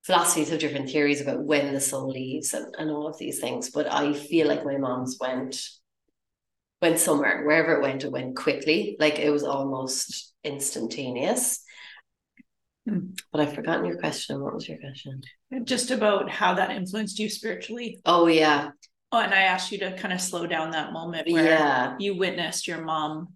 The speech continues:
Speaker 2: change.
Speaker 1: Yeah. And I remember, I think that was the moment, the first time I felt really scared, actually,
Speaker 2: Mm.
Speaker 1: because she was no longer my mom.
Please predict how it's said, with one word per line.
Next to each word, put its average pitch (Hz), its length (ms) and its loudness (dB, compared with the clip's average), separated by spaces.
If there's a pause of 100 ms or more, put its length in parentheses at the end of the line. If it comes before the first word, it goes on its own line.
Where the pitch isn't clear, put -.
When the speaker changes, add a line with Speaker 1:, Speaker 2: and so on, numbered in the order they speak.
(140)
Speaker 2:
change. 143 580 -8
Speaker 1:
Yeah. 143 640 2
And 175 100 2
I 175 60 6
remember, 180 680 2
I 165 100 -2
think 165 340 -2
that 160 240 4
was 156 140 -2
the 160 80 -2
moment, 147 360 2 (380)
the 147 100 -6
first 147 360 -2
time 147 120 0
I 143 80 0
felt 131 200 -6
really 135 180 -8
scared, 120 680 2
actually, - 500 -12 (220)
Speaker 2:
Mm. 202 140 -6
Speaker 1:
because 185 180 -2
she - 140 0
was 147 80 -2
no 143 160 -2
longer 131 320 -4
my 123 120 -6
mom. 123 380 -6